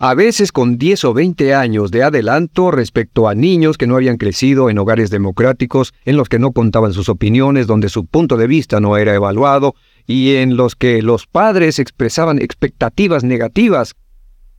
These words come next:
Y esto pasa muy seguido. A veces un niño llega con cinco dieces y un ocho, y el padre dice primero, "¿Por qué un ocho?". Y no le dice, "¿Cuántos dieces? Te felicito". Esto desmoraliza completamente al niño.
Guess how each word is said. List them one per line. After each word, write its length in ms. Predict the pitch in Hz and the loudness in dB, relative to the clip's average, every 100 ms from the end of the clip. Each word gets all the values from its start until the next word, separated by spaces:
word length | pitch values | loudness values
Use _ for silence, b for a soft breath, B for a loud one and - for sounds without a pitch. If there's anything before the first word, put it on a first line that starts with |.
| - | -4
Y 140 | 175 | -2
esto 180 | 220 214 | 0 0
pasa 220 | 220 165 | -2 0
muy 240 | 165 202 | 0 0
seguido. 800 | 147 110 113 165 131 104 101 104 | 0 -2 0 0 2 0 0 -2
A 80 | 127 | 0
veces 480 | 190 220 190 170 156 | 0 0 0 0 0
un 100 | 170 | 2
niño 300 | 175 147 127 | 2 2 0
llega 340 | 123 165 127 | 0 0 0
con 160 | 120 110 | -2 -2
cinco 360 | 185 220 165 | 0 0 0
dieces 580 | 123 131 156 135 131 123 | -2 0 0 0 -2 -2
y 80 | 110 | 0
un 120 | 120 | 0
ocho, 340 | 151 170 214 - | 0 0 -2 0
y 140 | 135 | -2
el 60 | 135 | 0
padre 220 | 147 143 | 0 0
dice 240 | 135 123 | 0 -2
primero, 380 | 120 127 123 117 | -2 0 2 0
"¿Por 180 | - 135 | 0 -2
qué 140 | 196 | 0
un 160 | 196 175 | 2 2
ocho?". 240 | 139 - - _ _ _ - | -2 -6 -20 _ _ _ -4
Y 80 | |
no 140 | 160 202 | 0 0
le 100 | 196 | 0
dice, 320 | 190 160 156 | 0 0 0
"¿Cuántos 380 | 190 240 170 98 | 0 0 -2 -4
dieces? 420 | 117 220 247 131 | -2 0 0 -2
Te 140 | 127 | -4
felicito". 760 | 107 107 104 - 240 - 139 98 _ _ - | -4 -4 -4 -2 -4 0 -2 -2 _ _ -4
Esto 320 | 208 240 208 | -2 0 0
desmoraliza 800 | 165 151 139 120 107 156 165 147 | 0 0 0 0 0 -2 0 -2
completamente 1040 | 123 120 117 160 170 123 107 147 156 160 156 | -2 -2 0 -2 0 -2 0 -2 0 -2 -2
al 340 | 113 101 98 | -2 0 0
niño. 400 | 107 113 98 95 | 0 0 0 -4